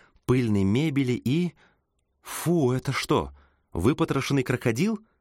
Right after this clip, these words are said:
Так вот, я сидела в каморке и ждала, что с минуты на минуту меня схватят за кражу имущества. А все потому, что где-то произошла ошибка,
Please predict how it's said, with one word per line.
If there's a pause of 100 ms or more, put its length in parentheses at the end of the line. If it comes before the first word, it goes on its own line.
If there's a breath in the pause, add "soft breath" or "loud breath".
(760)
Так
вот, (460 soft breath)
я
сидела
в
каморке
и
ждала,
что
с
минуты
на
минуту
меня
схватят
за
кражу
имущества. (260 loud breath)
А
все
потому,
что
где-то
произошла
ошибка,